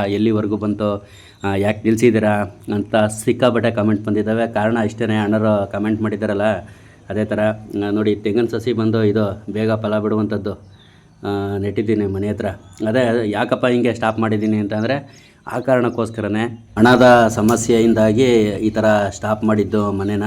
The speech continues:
ಏಕೆಂತಂದರೆ ಏನೋ ಒಂದು ನಲವತ್ತು ವರ್ಷದಿಂದ ಅವ್ರು ನಮ್ಮ ತಂದೆ ತಾಯಿ ಮದುವಾಗ್ತವಿಂದ ದುಡ್ದಿದ್ದು, ನಾವು ದುಡ್ದಿದ್ದು, ಬೆಂಗಳೂರಲ್ಲಿ ಒಂದು ಎಂಟು ವರ್ಷ ಇದ್ದು, ಅಕ್ಕ ತಂಗಿಯರನ್ನ ಯಾರ ಒಂದು ಮದುವೆ ಆಗಿದ್ವಿ, ಇವರು ಎಲ್ಲ ಮಾಡಿ, ಇನ್ನು ಮಿಕ್ಕಿದ್ರಲ್ಲಿ, ಆ,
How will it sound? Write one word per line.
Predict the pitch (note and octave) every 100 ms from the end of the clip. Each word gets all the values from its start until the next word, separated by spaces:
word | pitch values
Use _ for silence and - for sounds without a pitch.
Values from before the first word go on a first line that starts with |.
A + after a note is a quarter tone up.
| A#2+ A#2 - - - A2
ಏಕೆಂತಂದರೆ | G2+ A#2 A#2 A#2 A#2+
ಏನೋ | G#2+ A#2+ B2
ಒಂದು | A2+ A2
ನಲವತ್ತು | G#2+ G2+ A2+ A2+ A2+
ವರ್ಷದಿಂದ | A2 A2 A2 B2 G#2+
ಅವ್ರು | G#2+ G#2+
ನಮ್ಮ | G2+ G#2+ G#2+
ತಂದೆ | G#2 G2+ G#2
ತಾಯಿ | G#2+ G#2+
ಮದುವಾಗ್ತವಿಂದ | G#2 G2 G#2+ G#2 G#2+ G#2 G#2
ದುಡ್ದಿದ್ದು, | G#2 F#2+ F2+ G#2 F#2 G#2+
ನಾವು | G2 F#2+ F#2+
ದುಡ್ದಿದ್ದು, | F2+ G2+ F#2+ G2+
ಬೆಂಗಳೂರಲ್ಲಿ | G2 G2+ G2+ G2+ G2+
ಒಂದು | G2 G2
ಎಂಟು | F#2+
ವರ್ಷ | G2 -
ಇದ್ದು, | G2+ F#2+ G#2 G2 - - - _ F#2+
ಅಕ್ಕ | F#2+
ತಂಗಿಯರನ್ನ | G#2+ G#2 G2+ G2
ಯಾರ | F#2+ G2 G2+ G2 G2
ಒಂದು | F#2+ G2 G2 G#2
ಮದುವೆ | G2+ A2
ಆಗಿದ್ವಿ, | A2 G#2+ A2+ A2
ಇವರು | G#2 G#2+ G#2+
ಎಲ್ಲ | G#2+
ಮಾಡಿ, | G#2 G#2 A2 A2+ A#2 A2+ -
ಇನ್ನು | A2+ A2+ A#2 A#2
ಮಿಕ್ಕಿದ್ರಲ್ಲಿ, | A2+ G#2+ A2 G#2+ A2+ A2+ A#2 C#3 - - - -
ಆ, | A2